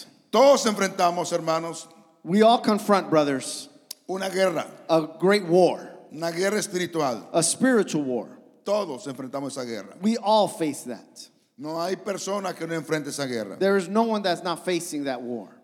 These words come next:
Speaker 1: Y en esta guerra,
Speaker 2: And in this war,
Speaker 1: nuestra mente
Speaker 2: our minds
Speaker 1: es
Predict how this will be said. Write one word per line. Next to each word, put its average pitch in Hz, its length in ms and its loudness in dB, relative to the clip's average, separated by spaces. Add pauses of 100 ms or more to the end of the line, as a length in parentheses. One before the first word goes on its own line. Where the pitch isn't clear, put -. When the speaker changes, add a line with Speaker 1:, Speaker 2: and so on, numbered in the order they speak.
Speaker 1:
Y 185 200 -4
en 202 100 0
esta 269 320 2
guerra, 147 480 2 (100)
Speaker 2:
And 185 160 -2
in 220 80 0
this 240 220 2
war, 175 480 0 (300)
Speaker 1:
nuestra 220 560 2
mente 147 560 -2
Speaker 2:
our 196 300 4
minds 170 800 -4 (160)
Speaker 1:
es 190 220 -4